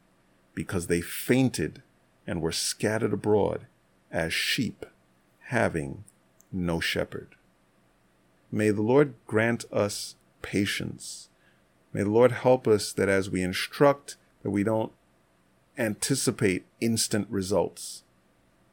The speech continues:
Christ didn't get instant results. In his ministry, he had a lot of people that were following him, but they, a lot of them didn't get it. They followed him because of the loaves and fishes. They followed him because of the healing,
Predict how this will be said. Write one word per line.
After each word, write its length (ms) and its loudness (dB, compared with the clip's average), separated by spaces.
Christ 400 4
didn't 300 4
get 260 6
instant 400 -4
results. 640 -6
In 120 2
his 180 6
ministry, 420 6
he 80 2
had 160 4
a 60 6
lot 160 8
of 60 0
people 220 0
that 60 2
were 120 4
following 380 4
him, 180 -2
but 140 -4
they, 260 6
a 100 0
lot 220 8
of 80 6
them 160 2
didn't 220 0
get 220 2
it. 220 -8
They 120 0
followed 420 6
him 360 0
because 280 2
of 80 2
the 100 6
loaves 300 8
and 160 -2
fishes. 480 0
They 120 2
followed 440 4
him 280 -2
because 320 0
of 100 0
the 80 -2
healing, 540 0